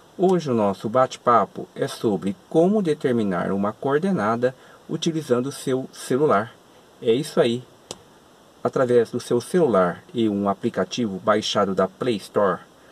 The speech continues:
você conseguirá determinar a coordenada do ponto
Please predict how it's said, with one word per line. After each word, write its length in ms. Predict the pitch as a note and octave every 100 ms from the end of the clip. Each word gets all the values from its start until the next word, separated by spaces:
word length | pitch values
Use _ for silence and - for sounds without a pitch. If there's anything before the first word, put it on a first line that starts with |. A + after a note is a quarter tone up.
| - - - -
você 260 | A2 - D3+
conseguirá 920 | D3+ D3 - A#2 G2 G2+ G#2+ G#2 - - - - - _ -
determinar 680 | A#2+ B2 A#2+ G2+ F#2 F#2 - - -
a 140 | -
coordenada 680 | - G#2 G2+ G2 G#2 F#2+ F#2
do 100 | F#3+
ponto 600 | - G#2+ G#2+ A2 -